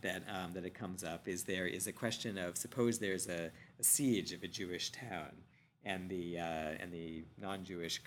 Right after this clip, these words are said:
uh, conquerors say, you know, "We will, we will continue our siege or destroy the city unless you give us the life of so-and-so," and that so-and-so is a treifa, and the rabbis say, "Of course, he is, he's dead already. Um,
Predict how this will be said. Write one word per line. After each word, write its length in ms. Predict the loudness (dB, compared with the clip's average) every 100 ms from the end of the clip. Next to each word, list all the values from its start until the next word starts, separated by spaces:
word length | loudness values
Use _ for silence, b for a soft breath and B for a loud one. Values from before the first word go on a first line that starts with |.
| -4
uh, 200 | -2 0 -2 0
conquerors 480 | 0 2 0 0 0
say, 240 | 0 0
you 120 | 0
know, 120 | -4 -4
"We 160 | -4
will, 340 | -2 -4 -6 -8 B B B
we 80 | -6
will 80 | -6
continue 440 | -2 2 2 2
our 100 | 2
siege 420 | 2 4 4 4
or 60 | 0
destroy 320 | -2 -2 -2
the 80 | 0
city 360 | 2 4 4 4
unless 300 | 2 0 0
you 80 | 0
give 200 | 0 0
us 140 | -2
the 140 | -4
life 360 | 0 0 0 -6
of 140 | 0
so-and-so," 720 | 2 4 2 0 -2 -4 -6 -10 B B
and 100 | -4
that 160 | 0 2
so-and-so 580 | 2 2 0 -4 -4 -4
is 120 | -6
a 80 | -8
treifa, 640 | -6 -6 -2 0 2 0
and 80 | -2
the 60 |
rabbis 300 | 0 2 2
say, 120 | 4 2
"Of 120 | 2
course, 380 | 2 4 2 2
he 160 | 2
is, 220 | 2 2 -2 B B
he's 160 | -4 2
dead 220 | 8 8
already. 500 | 8 2 0 -4 -8 -16 b b b -6
Um, 420 | -2 0 -2 -6